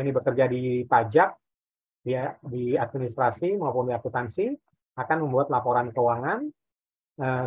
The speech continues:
setiap tahunnya. <clears throat> Nah, tadi ya ada perbedaan ya, tergantung kalau yang akuntansi manajemen itu bisa lebih fleksibel, bisa harian, bisa mingguan, bisa bulanan.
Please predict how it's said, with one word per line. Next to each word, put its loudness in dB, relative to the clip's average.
setiap 2
tahunnya. 2
<clears throat> -2
Nah, -4
tadi 6
ya 6
ada 0
perbedaan 0
ya, 2
tergantung -4
kalau 2
yang -2
akuntansi -4
manajemen -4
itu 0
bisa -2
lebih -2
fleksibel, 2
bisa -4
harian, 0
bisa -6
mingguan, -2
bisa -8
bulanan. -6